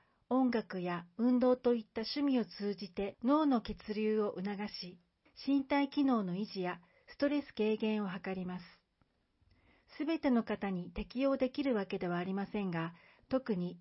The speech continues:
薬物療法以上に有効だと感じることも少なくありません。しかし、早期発見や診断が難しいのが認知症の特徴です。過去のカルテを拝見しても、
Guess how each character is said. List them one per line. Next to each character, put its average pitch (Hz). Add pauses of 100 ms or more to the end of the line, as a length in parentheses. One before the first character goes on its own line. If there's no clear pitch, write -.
薬 277
物 269 (100)
療 277
法 262
以 269
上 254
に 185
有 247
効 254
だ 247
と 202
感 214
じ 220
る 220
こ 220
と 254
も 208 (180)
少 220
な 220
く 185
あ 175
り 180
ま 180
せ 175
ん。 175 (1900)
し -
か 226
し、 190 (460)
早 190
期 208
発 196
見 208
や 208 (100)
診 247
断 240
が 233
難 226
し 262
い 254
の 220
が 190 (280)
認 226
知 - (120)
症 226
の 220
特 -
徴 208
で 202
す。 - (1400)
過 269
去 269
の 226
カ 226
ル 220
テ 190
を 180
拝 208
見 208
し -
て 214
も、 180